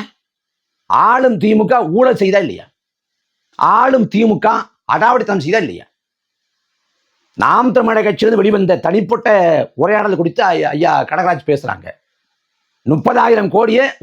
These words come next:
உதயநிதியும் சபரீசனும் சேர்ந்து கொள்ளையடிச்சாங்க" அப்படின்னு பி டி ஆர் பழனிவேல் தியாகராஜன் பேசினாதான் ஒரு ஆடியோ ஒளிநாடா வந்துச்சு. அந்த ஒளிநாடா குறித்து என்றைக்காவது கம்யூனிஸ்டுகள் வாய் தந்திருக்காங்களா? பேசியிருக்காங்களா? பேசுவாங்களா? முப்பதாயிரம் கோடி தான் மக்களின்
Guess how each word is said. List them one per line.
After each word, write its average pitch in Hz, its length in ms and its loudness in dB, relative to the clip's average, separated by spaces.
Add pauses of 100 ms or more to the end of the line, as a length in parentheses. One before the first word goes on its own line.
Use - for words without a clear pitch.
உதயநிதியும் 226 500 2
சபரீசனும் 185 500 0
சேர்ந்து 175 380 -2 (240)
கொள்ளையடிச்சாங்க" 214 640 0 (300)
அப்படின்னு 165 480 -2
பி 208 120 2
டி 226 140 2
ஆர் 196 220 0
பழனிவேல் 202 300 2
தியாகராஜன் 160 360 0
பேசினாதான் 151 420 -2 (280)
ஒரு - 160 2
ஆடியோ 185 460 2
ஒளிநாடா 170 360 0
வந்துச்சு. 123 280 -10 (720)
அந்த 226 300 0
ஒளிநாடா 254 580 2
குறித்து 196 520 -2
என்றைக்காவது 190 640 0
கம்யூனிஸ்டுகள் 185 460 -2
வாய் 180 180 -2
தந்திருக்காங்களா? 131 500 -2 (1200)
பேசியிருக்காங்களா? 170 580 0 (480)
பேசுவாங்களா? 196 500 0 (480)
முப்பதாயிரம் 233 500 0
கோடி 208 140 0
தான் 240 160 0
மக்களின் 220 460 -2